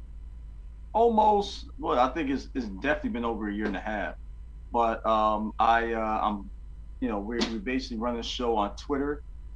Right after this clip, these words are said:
and, uh, you know, a few people show up. I get an opportunity to interview a lot of presidents of companies and, and C E Os, and,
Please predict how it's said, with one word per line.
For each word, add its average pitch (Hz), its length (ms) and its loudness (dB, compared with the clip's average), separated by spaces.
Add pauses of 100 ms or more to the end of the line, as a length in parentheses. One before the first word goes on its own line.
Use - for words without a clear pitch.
(120)
and, 104 360 -4
uh, 101 440 -2
you 165 80 -8
know, 190 220 -8 (200)
a - 60 -12
few 208 160 -6
people 190 260 -4
show 165 320 2
up. 160 160 4
I 147 60 2
get 135 100 0
an 135 60 2
opportunity 135 800 4
to 123 340 -4
interview 127 420 -2
a - 20 0
lot 113 220 2
of 107 160 -6 (100)
presidents 117 560 -4
of - 140 -8
companies 110 680 -4
and, 95 260 -8
and 98 200 -6
C 120 360 -6
E 110 40 -4
Os, 107 540 -4
and, 92 260 -10